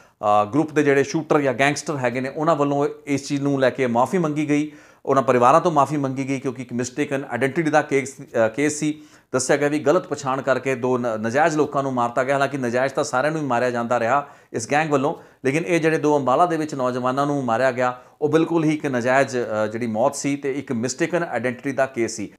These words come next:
ਸੋ ਦਵਿੰਦਰ ਬੰਬੀਹਾ ਗਰੁੱਪ ਵੱਲੋਂ ਇੱਕ ਬਹੁਤ ਹੀ ਰੈਕਲੈਸ ਜਿਹੜੀ ਕਿਲਿੰਗਸ ਦੇ ਸਿਲਸਿਲੇ ਹੈਗੇ ਨੇ, ਪੰਜਾਬ ਦੇ ਵਿੱਚ ਐਸੀਆਂ ਵਾਰਦਾਤਾਂ ਦੇ ਜ਼ਰੀਏ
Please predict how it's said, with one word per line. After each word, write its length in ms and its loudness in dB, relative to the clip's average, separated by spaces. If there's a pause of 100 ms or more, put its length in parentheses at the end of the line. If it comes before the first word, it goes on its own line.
ਸੋ 120 -4
ਦਵਿੰਦਰ 400 2
ਬੰਬੀਹਾ 400 2
ਗਰੁੱਪ 360 2
ਵੱਲੋਂ 300 2
ਇੱਕ 160 -4
ਬਹੁਤ 300 -2
ਹੀ 180 0
ਰੈਕਲੈਸ 360 -2
ਜਿਹੜੀ 260 -2
ਕਿਲਿੰਗਸ 400 -4
ਦੇ 140 -4
ਸਿਲਸਿਲੇ 440 -4
ਹੈਗੇ 220 -4
ਨੇ, 180 -6 (300)
ਪੰਜਾਬ 380 2
ਦੇ 60 -2
ਵਿੱਚ 300 -6
ਐਸੀਆਂ 280 -4
ਵਾਰਦਾਤਾਂ 500 0
ਦੇ 140 -2
ਜ਼ਰੀਏ 480 -2